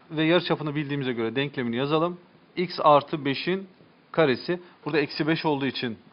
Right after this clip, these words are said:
artı beş oldu arkadaşlar. Artı y eksi sekizin karesi. Yarıçap sekizdi. Altmış dört çemberimizin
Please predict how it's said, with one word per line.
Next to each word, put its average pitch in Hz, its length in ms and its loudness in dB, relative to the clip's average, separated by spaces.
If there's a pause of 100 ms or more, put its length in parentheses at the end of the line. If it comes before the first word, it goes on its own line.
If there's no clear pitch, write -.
artı 120 280 -4
beş 107 140 -8
oldu 107 180 -4
arkadaşlar. 110 520 -4 (420)
Artı 156 500 4 (340)
y 160 240 2
eksi - 220 -4
sekizin 135 480 -6 (340)
karesi. 156 560 2 (400)
Yarıçap 151 360 4
sekizdi. 156 640 -4 (500)
Altmış - 400 -4
dört 180 260 0 (1900)
çemberimizin 123 720 -2